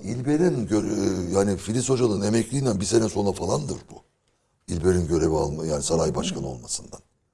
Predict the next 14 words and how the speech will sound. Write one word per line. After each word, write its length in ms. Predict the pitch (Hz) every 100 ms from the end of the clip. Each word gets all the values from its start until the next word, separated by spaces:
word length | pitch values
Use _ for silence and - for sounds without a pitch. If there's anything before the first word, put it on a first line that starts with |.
| _ _ _ _ _ -
E, 60 |
içeri 400 | 107 123 156 156
girince 440 | 160 214 214 151 135
ben, 220 | 151 110 - - _ _ -
elimde 360 | 135 165 175 156
makine 360 | 131 143 220 202
vardı. 360 | 113 80 - - - - - 180 226 - _ _ _ _ _ _ 92
E, 40 | 104 101 101 101 -
"Espri 300 | 170 - 196
olsun 400 | 196 170 139 139
diye 100 | 156
eteğini 380 | 151 160 165 160
öpsene." 380 | 151 180 180 123
dedim. 240 | 85 -